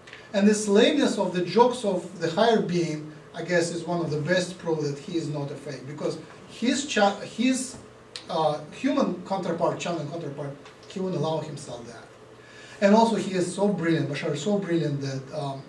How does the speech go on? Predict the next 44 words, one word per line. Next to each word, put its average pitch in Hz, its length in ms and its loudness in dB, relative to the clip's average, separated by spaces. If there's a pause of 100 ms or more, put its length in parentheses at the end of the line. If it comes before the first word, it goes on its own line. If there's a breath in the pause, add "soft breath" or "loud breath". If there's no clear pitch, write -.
(300)
it's 180 240 -12
really 285 240 0
hard 233 240 4
to 208 80 -4
fake 196 340 -4 (200)
brilliance, 175 540 -6
I 135 140 -12
guess, 131 360 -14 (440 loud breath)
and 160 160 -6
the 156 40 -8
speed 170 440 -2
with, 147 320 -6
with 160 140 -6
which 147 160 -8
he 147 160 -8
answers. 156 560 -6
And 147 220 -8 (440 loud breath)
when 185 160 -4
he 214 60 0
starts 262 320 8
to, 233 240 6
to, 202 340 8
to 190 100 4
answer, 175 440 4 (180)
only 294 220 0
in 285 60 -2
a - 20 -2
few 262 160 2
minutes 240 260 4
you 202 80 4
understand 180 420 0
that 160 140 -2
the 165 80 -4
whole 240 320 4
answer 202 240 4
he 175 160 -6
knew 180 180 0
from 170 220 -6
the 151 80 -6
very 165 180 -2
beginning. 135 500 -8 (220)
So 175 160 -8
that's 190 280 -4
the, 139 100 -12